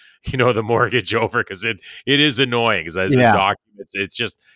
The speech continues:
Speaker 1: it's very annoying. And I think banks know that.
Speaker 2: Right.
Speaker 1: Like, it's, it's kind of frustrating. So
Speaker 2: No, I
Speaker 1: I
Speaker 2: get
Speaker 1: think
Speaker 2: it.
Speaker 1: if there was more options,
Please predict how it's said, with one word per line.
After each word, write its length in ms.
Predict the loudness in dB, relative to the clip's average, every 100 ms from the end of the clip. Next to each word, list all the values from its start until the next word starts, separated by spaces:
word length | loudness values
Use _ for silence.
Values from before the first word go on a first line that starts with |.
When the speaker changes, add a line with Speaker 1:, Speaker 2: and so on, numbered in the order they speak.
| _
Speaker 1:
it's 160 | -8
very 520 | -6 0 2 2 2 0
annoying. 460 | -2 -2 -2 -2
And 80 | -2
I 100 | -4
think 260 | -4 -10 -6
banks 340 | -4 -4 -4 -10
know 260 | -4 -2
that. 260 | -2 -6 -8 _ _ _ _ -4
Speaker 2:
Right. 200 | 0 0
Speaker 1:
Like, 260 | -2 -8 _
it's, 280 | -8 -8 -10
it's 200 | -12 -6
kind 180 | -6
of 80 | -6
frustrating. 540 | -8 -8 -8 -14 -16 -16
So 200 | -12 -2
Speaker 2:
No, 120 | 0 2
I 240 | 2 2
Speaker 1:
I 80 | 2
Speaker 2:
get 80 | 0
Speaker 1:
think 180 | -2
Speaker 2:
it. 60 | -2
Speaker 1:
if 40 | -2
there 120 | -2
was 300 | -2 -4 -8 _ _ _
more 260 | -2 2 4
options, 720 | 2 -2 -8 -10 -10 -12